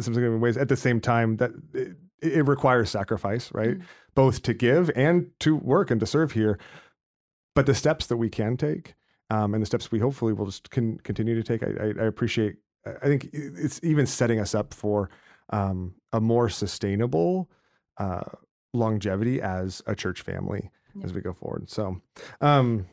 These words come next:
Speaker 1: yeah, so all that to say, those, both that in our director positions and in,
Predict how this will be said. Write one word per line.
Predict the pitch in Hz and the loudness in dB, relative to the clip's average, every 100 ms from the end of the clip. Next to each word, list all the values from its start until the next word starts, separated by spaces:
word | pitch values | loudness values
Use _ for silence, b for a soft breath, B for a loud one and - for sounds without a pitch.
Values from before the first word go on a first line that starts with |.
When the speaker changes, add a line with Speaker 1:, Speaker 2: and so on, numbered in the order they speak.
| _ _ _ _ _ - | _ _ _ _ _ 0
Speaker 1:
yeah, | 170 | 2
so | - - 214 131 131 156 - _ _ | 2 4 6 8 6 4 0 _ _
all | 160 | 2
that | 143 | 4
to | 135 | 4
say, | 156 143 | 4 4
those, | 131 147 147 143 - | 4 4 6 4 0
both | 123 139 127 - - _ _ | 2 4 4 0 -16 _ _
that | - 135 131 139 147 | -10 0 4 4 4
in | - 123 | 2 2
our | 113 113 | 2 2
director | 113 127 131 135 | 2 2 2 0
positions | 131 120 117 123 117 107 - b b b 120 | 2 2 0 0 0 -2 -8 b b b 2
and | 120 117 117 117 | 4 4 4 2
in, | 117 113 107 107 104 | 2 2 2 2 0